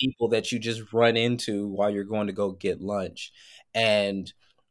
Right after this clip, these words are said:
being able to be in that, that environment and seeing how, how the world really works, uh, and who are the people that are making things happen and how things are made happen, uh, was,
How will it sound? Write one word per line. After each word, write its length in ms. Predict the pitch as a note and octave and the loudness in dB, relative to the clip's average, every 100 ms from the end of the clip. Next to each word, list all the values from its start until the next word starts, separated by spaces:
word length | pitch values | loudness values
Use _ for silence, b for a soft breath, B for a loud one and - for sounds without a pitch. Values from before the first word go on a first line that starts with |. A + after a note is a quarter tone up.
| - | -14
being 300 | G#2+ B2+ C3 | 2 4 6
able 340 | G#2+ A2 A2 G#2+ | 4 2 2 0
to 120 | - | -4
be 340 | F2 G#2 G#2+ G#2 | -6 -4 0 0
in 120 | G2 | 0
that, 300 | F#2 E2+ - _ | -2 -4 -8 _
that 180 | F#2+ F#2 F2+ | -2 -2 -6
environment 500 | F2+ F#2 F#2+ F#2+ - | -4 -2 -2 -4 -6
and 120 | F2 | -6
seeing 320 | - G#2+ A2 | -6 -4 -6
how, 440 | G#2 G2+ F2+ E2+ F2 _ _ _ _ _ _ _ _ _ _ _ b b _ _ _ | -4 -4 -4 -8 -14 _ _ _ _ _ _ _ _ _ _ _ b b _ _ _
how 280 | - A#2 G#2 | 0 2 4
the 80 | |
world 440 | G2 G#2 A2 G#2 G2+ | 2 2 2 2 0
really 260 | G#2+ G#2 | 0 0
works, 720 | G2 F#2+ F#2 - - - - - _ _ _ _ | -2 -2 -2 -4 -10 -14 -14 -18 _ _ _ _
uh, 220 | F2+ F#2 E2 | -4 -2 -2
and 140 | G2 F#2 _ - | -4 -6 _ -10
who 100 | A#2 | -8
are 40 | |
the 60 | - | -8
people 340 | - A#2+ G#2 G2+ | -10 -8 -6 -2
that 140 | F#2+ | -2
are 80 | F2 | -2
making 460 | F#2+ G2 G2+ G2+ | -4 -4 -4 -8
things 320 | G#2+ F#2+ F#2+ F#2 | -12 -10 -10 -4
happen 500 | F#2 F2+ F#2 E2+ F2 B B | -2 -2 -4 -10 -14 B B
and 120 | G2 | -12
how 260 | F#2+ G#2+ G#2+ | -2 2 2
things 420 | G#2 G2 F#2+ F#2+ | 0 -6 -6 -6
are 220 | - F#2 | -2 -2
made 400 | F#2 F#2 G2 G#2 | -2 -2 -2 -4
happen, 480 | - F2+ - F2 E2+ B B B B - | -6 -10 -10 -12 -12 B B B B -2
uh, 140 | F#2+ D2+ - F2 F2+ - | -2 -2 -8 -14 -14 -8
was, 420 | F#2+ G2 F2 | -4 -4 -6